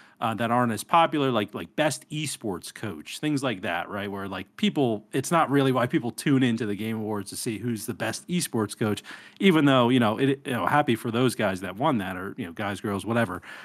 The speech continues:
Um, but on that side stage, that's where they announce the best indie game and the best debut indie game.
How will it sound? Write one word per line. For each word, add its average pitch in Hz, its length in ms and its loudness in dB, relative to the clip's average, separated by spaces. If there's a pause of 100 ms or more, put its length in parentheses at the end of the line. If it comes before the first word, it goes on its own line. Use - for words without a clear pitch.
(120)
Um, 143 440 4
but 117 360 2 (560)
on 190 260 4
that 175 200 0
side 202 320 2
stage, 117 460 -4
that's 202 320 -2
where 190 100 2
they 180 160 0
announce 147 540 0
the 120 120 -6
best 143 440 -2
indie 160 340 -2
game 135 480 -2 (140)
and 143 180 2
the 123 60 0
best 139 340 0
debut 160 460 2
indie 110 340 0
game. 76 320 -16